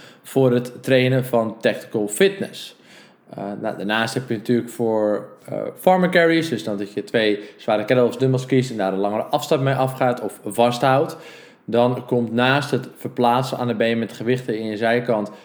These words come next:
het gripelement natuurlijk te sprake. Dus hoe kan ik de, de, het, de kettlebells of de dumbbells vasthouden?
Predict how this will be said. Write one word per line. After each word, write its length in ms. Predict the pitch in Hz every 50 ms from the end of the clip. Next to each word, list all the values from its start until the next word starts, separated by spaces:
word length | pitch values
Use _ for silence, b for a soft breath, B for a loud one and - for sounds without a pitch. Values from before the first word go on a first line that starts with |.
| B B B
het 200 | - 107 104 -
gripelement 720 | - - - 143 165 170 165 160 151 147 147 147 151 147 147
natuurlijk 280 | 135 - 151 143 139
te 60 | 151
sprake. 500 | 135 - - 147 135 135 139 135 135 160
Dus 180 | 147 120 104 -
hoe 140 | 113 110 107
kan 200 | - 120 110 107
ik 100 | 104 - -
de, 300 | - 107 101 98 98 98 98
de, 260 | 104 101 101 98 - -
het, 180 | - - - - - - _ _ -
de 100 | - -
kettlebells 500 | - 131 117 110 98 101 98 98 - -
of 140 | 110 104
de 100 | - 104
dumbbells 380 | 98 107 104 101 95 95 - -
vasthouden? 680 | - 147 147 143 - - 139 135 139 139 147 151 156